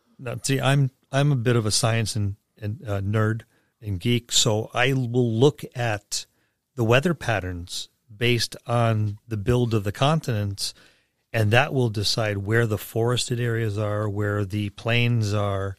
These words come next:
I spend way too much time on the Discovery Channel, Learning Channel, History Channel.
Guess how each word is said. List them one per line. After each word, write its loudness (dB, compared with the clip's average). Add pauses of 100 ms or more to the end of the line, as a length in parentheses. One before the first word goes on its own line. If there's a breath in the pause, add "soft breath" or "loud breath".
(500 soft breath)
I 0
spend -6
way 4
too -2
much -8
time -6
on -8
the -8
Discovery -4
Channel, -6
Learning -6
Channel, -8
History -16
Channel. -14